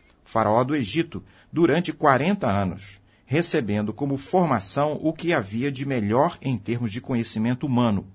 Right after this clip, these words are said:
Os quarenta anos seguintes de sua vida, passados no deserto de Midian, onde pastoreou ovelhas e lidou com midianitas e outros povos, complementaram sua formação acadêmica, obtida no Egito.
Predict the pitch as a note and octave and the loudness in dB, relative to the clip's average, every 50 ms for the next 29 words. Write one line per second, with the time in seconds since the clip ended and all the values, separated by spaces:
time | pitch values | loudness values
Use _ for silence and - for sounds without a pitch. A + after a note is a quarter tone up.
0 | - _ _ _ _ _ _ _ _ - - _ _ _ _ _ - - D3 C#3+ | -20 _ _ _ _ _ _ _ _ -20 -20 _ _ _ _ _ -6 -4 -4 -2
1 | - D#3+ E3 F#3+ A3+ G#3+ - D#3 B2 A2+ A#2 G#2+ - - G#2+ F#2 G2 G#2+ G#2+ F#2+ | 0 2 2 4 2 2 2 2 2 2 2 0 -2 -4 -4 -4 -2 -2 -2 -2
2 | F#2+ G2 B2 B2 - - F#2+ F#2 F#2 F2 G2+ D#3 F3 B2 G2 F#2 - G#2+ A2 - | -4 -6 -6 -8 -6 -4 -4 -4 -2 -2 0 -2 0 0 -2 -4 -4 -4 -4 -4
3 | - - A2 G#2+ G2+ F#2+ G2 G#2+ A#2+ A#2+ A2+ A2+ G2+ F#2 F#2 F2+ F#2 - A2+ A2+ | -4 -2 -2 -2 -2 -4 -6 -6 -6 -4 -4 -4 -6 -4 -6 -8 -8 -8 -10 -8
4 | B2+ C3+ B2+ A#2 A2+ G2+ G2+ G2 A2+ B2+ C#3 B2 - - - - - - _ - | -4 -4 -2 -2 -2 -4 -2 0 0 2 2 0 -2 -6 -18 -20 -20 -20 _ -4
5 | - C3 C#3 B2+ A#2+ - - C#3+ C#3+ C#3 - - C3+ A2+ A2+ A2 A2+ G#2+ G2+ F#2+ | -2 0 0 0 -2 -2 0 0 0 0 0 -2 -2 0 2 0 0 0 -2 -2
6 | F#2 G2+ A#2+ C3 A2+ G2 F#2 F2 - - - A#2 A2+ B2 B2+ - G2+ C#3+ D3+ C#3 | -2 -2 0 0 0 0 -2 -2 -4 -6 -6 -6 -4 -4 -4 0 2 2 2 2
7 | - A#2+ A2+ A2+ A#2+ B2 A2 G2+ G#2 G2+ G2 G2+ C3 D#3 D#3 - - F2+ F2+ - | 0 0 0 0 0 0 -2 -2 -2 -2 0 0 0 -2 -2 -4 -8 -10 -8 -8
8 | - C3 B2 A#2+ C3+ D#3 F3+ G#3+ G3+ - - G2 - - - G2+ A#2 C#3 C#3 F3+ | -8 -4 -2 2 4 4 4 4 2 -2 -8 -10 -10 -8 -2 2 4 4 4 2
9 | F2+ - - - - - - - - - - - _ - - G#3 A#3 A#3 - F3+ | -2 -12 -14 -16 -20 -20 -20 -20 -20 -20 -20 -20 _ 0 2 4 4 4 4 2
10 | E3+ C#3 A#2+ A#2 B2 D3 C#3+ C3 C3 - A#2+ A#2 A#2 A#2+ C3 D3+ F3+ F#3+ F3+ - | 2 4 4 4 2 2 0 -2 -2 2 2 4 4 4 2 0 -2 -4 -6 -4
11 | - D#3 D#3 D#3+ D3 - - - - G3 A3 G3+ F#3 D#3+ C#3 A2+ - - - C3+ | -2 2 2 2 2 0 -4 0 4 6 6 6 6 4 2 0 0 0 0 -2
12 | C#3+ D#3 D3+ - D#3+ D3 A2+ G#2+ A#2 A#2 G#2+ F#2+ - - - - - - - - | -2 -2 -2 -2 -4 -2 0 0 0 2 0 0 -2 -6 -14 -14 -16 -20 -16 -8
13 | - B2 B2 A#2+ C#3+ C#3 C#3 - F#2+ G2+ A2+ A#2+ C#3 D3 D3 A#2 G#2 B2+ B2 - | -4 -2 -2 -2 -2 -4 -4 -4 -4 -2 0 0 0 0 -2 0 0 -2 -2 -2
14 | - - | -6 -20